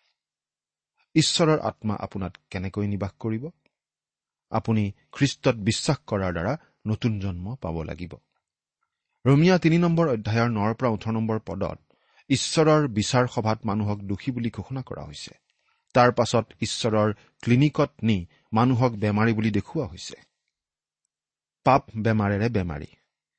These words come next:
গতিকে কোনো মানুহে ঈশ্বৰৰ আগত একো আগবঢ়াব নোৱাৰে। ঈশ্বৰে মানুহৰ পৰা ধাৰ্মিকতা বিচাৰে,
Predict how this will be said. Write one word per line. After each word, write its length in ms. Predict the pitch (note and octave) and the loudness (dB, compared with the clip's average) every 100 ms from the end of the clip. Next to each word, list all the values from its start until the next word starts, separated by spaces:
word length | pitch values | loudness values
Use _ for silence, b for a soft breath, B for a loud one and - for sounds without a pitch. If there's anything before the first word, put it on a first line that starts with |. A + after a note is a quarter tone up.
| _ _ | _ _
গতিকে 260 | C#3+ E3 F#3+ | 2 4 2
কোনো 300 | - F3 G3+ | 2 4 6
মানুহে 300 | F#3 D#3 D#3 | 6 6 4
ঈশ্বৰৰ 320 | A#2+ - C3 | 4 2 2
আগত 240 | B2 A#2 - | 4 2 -2
একো 280 | G#2+ - | -8 -6
আগবঢ়াব 520 | B2+ F#2 F#2+ F#2 G2 A2 | -8 -8 -6 -4 -2 -2
নোৱাৰে। 360 | F#2 E2 - _ _ _ _ b | -4 -10 -16 _ _ _ _ b
ঈশ্বৰে 360 | B2+ - D3 C3+ | 0 4 4 6
মানুহৰ 400 | A#2 A#2 A2+ A#2 | 4 4 2 2
পৰা 280 | A2 A2 E3 _ _ _ | 2 0 0 _ _ _
ধাৰ্মিকতা 540 | - G2 G#2+ G#2+ G#2+ G2 | -6 -2 0 0 -2 -4
বিচাৰে, 400 | F#2 - G#2+ | -4 -4 -4